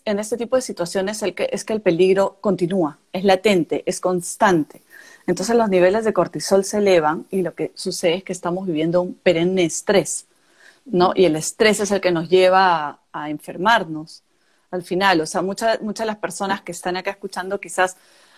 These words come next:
hayan podido percibir que se levantan cansados, agotados en la mañana, no tienen energía, no tienen fuerza, ¿no? Eh,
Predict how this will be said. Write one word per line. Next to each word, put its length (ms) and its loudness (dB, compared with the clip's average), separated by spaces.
hayan 300 4
podido 360 2
percibir 580 0
que 260 0
se 140 -10
levantan 420 -6
cansados, 840 -12
agotados 760 0
en 60 -8
la 80 -8
mañana, 480 -8
no 100 -4
tienen 300 -4
energía, 580 0
no 100 0
tienen 280 -2
fuerza, 600 0
¿no? 440 4
Eh, 100 2